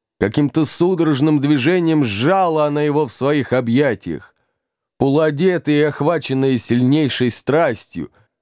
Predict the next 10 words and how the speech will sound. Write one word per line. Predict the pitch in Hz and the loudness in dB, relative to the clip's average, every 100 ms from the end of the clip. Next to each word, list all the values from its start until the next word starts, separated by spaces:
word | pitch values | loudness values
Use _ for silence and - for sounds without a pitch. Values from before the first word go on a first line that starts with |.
| _ | _
Клелия | - 151 180 180 139 101 80 | 0 2 2 0 0 -2 -4
казалась | 73 - 156 175 190 185 - | -4 -2 0 0 0 -2 -4
столь | - - 214 170 | -6 -2 0 0
прекрасной, | - 165 151 156 185 180 120 - 95 76 _ _ _ | -2 -4 -2 0 0 0 -4 -10 -10 -10 _ _ _
что | - 110 | -6 -2
Фабрицио | 113 117 123 151 175 - - 127 107 | -2 -2 0 0 0 -2 -2 0 2
не | 117 | 2
мог | 139 170 180 - | 2 2 0 -2
противостоять | 143 139 131 123 127 - 143 160 165 120 | -6 -2 -2 -2 -2 0 2 2 0 -4
чувству, | - 175 185 139 - 90 87 | -4 0 2 0 -4 -4 -4